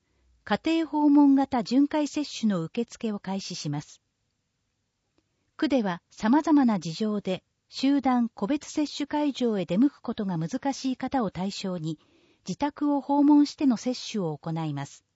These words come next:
日時、七月四日火曜から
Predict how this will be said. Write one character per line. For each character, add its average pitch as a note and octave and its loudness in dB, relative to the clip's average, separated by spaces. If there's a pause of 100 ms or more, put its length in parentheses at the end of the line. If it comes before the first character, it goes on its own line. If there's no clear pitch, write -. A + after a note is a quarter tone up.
(1400)
日 D4 2
時、 D#3 -8 (440)
七 - -6
月 D4+ 0
四 B3 0 (120)
日 G#3+ -4 (140)
火 A3 -4
曜 C4+ 0
か - -8
ら E3 -6